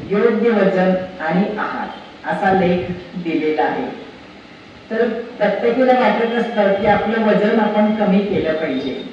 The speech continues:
पण ते योग्य प्रकारे कसं करावं याचं जी काही, अ, गुपित आहे ती या रायरीकर मॅडमनी या आपल्या अंकामध्ये सांगितलेली आहे.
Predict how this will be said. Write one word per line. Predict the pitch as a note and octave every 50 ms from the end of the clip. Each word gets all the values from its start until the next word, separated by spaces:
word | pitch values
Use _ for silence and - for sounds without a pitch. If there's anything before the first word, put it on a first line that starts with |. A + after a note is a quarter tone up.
| - - - - - - - - - -
पण | A#3+ A#3+ A#3+ A#3+
ते | A#3+ C4+ C4 C4 A#3 G#3
योग्य | G3 G3 G3+ - - A#3+ A#3+
प्रकारे | - - - G3 G3+ G#3 G#3 G#3 G#3 G#3 G#3
कसं | G3+ G3+ F#3+ F3+ F3+ G3
करावं | G3 G3 - - - E3+ F3 F#3+ F#3 - - - - - - - - - - - - - F3
याचं | E3+ E3+ E3 - - G#3 G#3 G#3 G#3+ G#3 - - - - - - - - - - - - - - - - - - - F3+
जी | F#3 G3+
काही, | G3 G#3+ G#3+ G#3+ G#3+ G#3 - - -
अ, | F3+
गुपित | E3+ E3+ D#3+ E3 - F3+ F3+ A#3 A#3 A#3 - -
आहे | B3+ G#3+ F#3+ F3+ F3 F3 - -
ती | - - - - - - A3+ G#3+ G#3 G#3 G#3+ G#3 G#3+ - - - F3+
या | F3+ E3+ E3+
रायरीकर | F3 - - - - - F#3 F#3 F3+ - G3+ D4 G3 - - G3
मॅडमनी | F#3 D#3+ - E3+ E3+ E3+ F3 F3 D#3+ - - - D3+ D3+
या | D#3 D#3 D#3+ C#3+ C#3+ - - - - - - - D3+
आपल्या | D3+ D#3 - - D#3+ D#3 F#3
अंकामध्ये | F#3+ D#3+ - E3 D#3+ E3+ F3 E3+ F3 F3+ F#3+ G#3
सांगितलेली | F#3+ - - D3 C#3 D3 C#3+ D3+ - - D#3 D#3 C#3 D3+ C#3 C3
आहे. | B2 A#2+ - - -